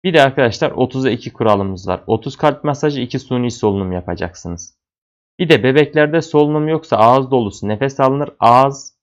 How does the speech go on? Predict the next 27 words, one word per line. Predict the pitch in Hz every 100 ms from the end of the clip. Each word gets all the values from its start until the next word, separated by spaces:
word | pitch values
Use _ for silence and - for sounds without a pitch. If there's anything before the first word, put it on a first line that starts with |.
| -
bebeğin | 107 117 139 139
ağız | - 120 131 117
ve | 101
burnunu | 107 117 123
içine | - - 120
alacak | 110 110 113 131
şekilde | - 95 104 98 131 127 _ _ 110
yerleştirilir. | 110 101 95 - 101 85 87 - _ _ _ _ _ -
Bunu | 160
da | 117
soruyorlar. | - 143 139 117 98 113 120 110
Bu |
da | 120 92
doğru | 101 107 117
bir |
işlem. | 120 - 131 127 131 _ _ _ _ _
Arkadaşlar | 143 143 143 - 107 104
bu | 143 143 139 _ -
önemli | 127 135 131 139 113
notlar. | 104 - 107 117 _ _ -
Altını | 113 113 117 107
çiziyorum. | - 117 117 113 110 113 _ 127
Bu |
sayfanın | 123 131 120 120 113
mutlaka | 120 127 113 110
fotoğrafını | - 107 113 110 113 110
alın. | 127 131